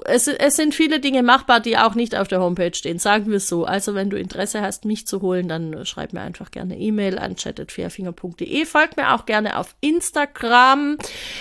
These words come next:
Ähm, der Account heißt wie ich, Fairfinger. Das heißt, du kannst mich nicht verfehlen. Und, ähm, was wollte ich noch sagen? Ach so,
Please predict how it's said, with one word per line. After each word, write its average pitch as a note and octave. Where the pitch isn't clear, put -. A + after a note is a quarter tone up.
Ähm, A#3+
der A#3
Account A#3
heißt G#3
wie G3
ich, -
Fairfinger. D#4
Das B3+
heißt, A3+
du A3
kannst -
mich C#4+
nicht A#3+
verfehlen. C#4
Und, D4
ähm, B3
was F#3+
wollte G3+
ich G3
noch G#3+
sagen? -
Ach A3
so, -